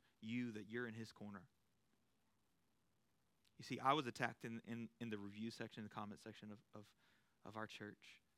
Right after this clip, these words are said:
and that, that broke me. I wanna invite you to blow up the res-, review section this week on Citizens Church, wherever it is. Brag about how God has moved in your life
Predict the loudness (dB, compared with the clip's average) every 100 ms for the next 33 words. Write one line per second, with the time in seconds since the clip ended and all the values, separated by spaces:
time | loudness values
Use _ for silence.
0 | -8 -6 -8 -10 -10 -10 -8 -8 -10 -12
1 | -16 -16 -20 -20 _ _ -8 -4 -4 -4
2 | -4 -4 -4 -8 -6 -6 -6 -6 -8 -8
3 | -10 -12 -8 -6 -4 -6 -6 -10 -8 -10
4 | -8 -10 -10 -18 -20 _ -10 -8 -8 -14
5 | _ -20 -8 -6 -6 -8 -10 -8 -8 -6
6 | -4 -4 -6 -10 -16 _ _ _ _ _
7 | _ _ _ _ 4 6 8 6 4 0
8 | -2 -2 -2 -4 0 0 0 -2 -4 -2
9 | -2